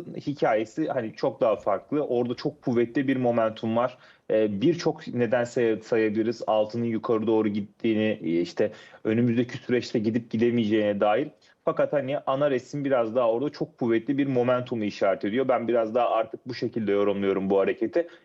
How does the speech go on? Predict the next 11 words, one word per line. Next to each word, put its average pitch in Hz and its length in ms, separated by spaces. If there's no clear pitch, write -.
Keza 135 520
sadece 120 460
altından 123 560
bahsetmiyoruz. 120 680
İşte 127 320
hani 110 320
belki 117 760
çok 131 260
ciddi 117 380
altın 107 340
kadar, 117 300